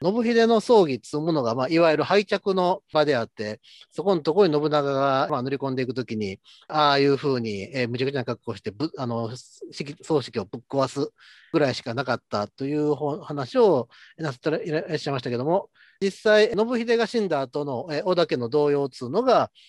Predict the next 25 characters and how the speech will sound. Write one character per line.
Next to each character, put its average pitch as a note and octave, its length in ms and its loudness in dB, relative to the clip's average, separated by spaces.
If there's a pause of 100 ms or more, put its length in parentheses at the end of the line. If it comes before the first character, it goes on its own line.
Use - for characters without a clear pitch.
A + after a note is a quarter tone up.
(140)
結 D3 180 -4
構 A#2+ 240 -2
あ A2+ 60 -2
り A2+ 80 -6
ま A#2 160 -4
し - 80 -16
て、 F#2+ 340 -6 (880)
そ B3 120 0
れ B3 240 6
が A#3+ 200 4
結 E3 240 -2
局 D#3 280 -2
こ D#3+ 140 -2
の D#3+ 100 0
動 G#3 240 8
揺 G#3 160 8
に G3 60 2
よ F#3+ 120 4
っ F3 40 -2
て、 B2+ 300 -2 (320)
尾 D4+ 160 4
張 C#4 160 6
の F3 100 2
国 F3 220 -4
の E3+ 160 -4